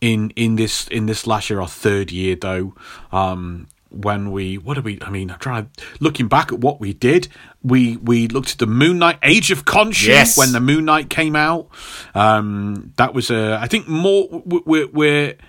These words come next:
Speaker 1: more focused or more able now. I kinda know how to do a podcast now. We go, "Oh, there's a new Moon Knight series out.
Speaker 2: <laughs>
Speaker 1: Let's do a Moon Knight episode. Le-,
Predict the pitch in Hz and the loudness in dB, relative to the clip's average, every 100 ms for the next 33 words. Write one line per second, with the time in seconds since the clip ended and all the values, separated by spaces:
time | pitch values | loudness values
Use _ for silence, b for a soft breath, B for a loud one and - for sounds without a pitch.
0 | b b b 139 196 220 190 190 185 139 | b b b 2 4 4 4 2 2 -4
1 | - - 123 117 123 117 127 160 151 - | -4 -6 -2 0 0 0 2 2 2 0
2 | 147 147 120 120 131 107 101 - - - | 0 0 0 2 4 4 0 -4 -6 0
3 | 143 135 127 120 120 117 139 139 95 - | 2 4 4 2 0 2 2 2 -2 -2
4 | 87 95 104 104 - B B - 233 196 | -2 -2 0 -2 -2 B B 2 4 4
5 | 175 175 180 208 233 160 113 - 117 92 | 2 2 2 2 2 0 -2 -4 -4 -2
6 | 90 87 104 95 - 90 135 175 196 220 | -2 0 0 0 -4 -2 2 4 4 4
7 | 220 254 285 165 127 - 139 - 101 85 | 4 4 2 2 0 -2 -4 0 -2 -4
8 | - - B B B 127 | -10 -16 B B B 4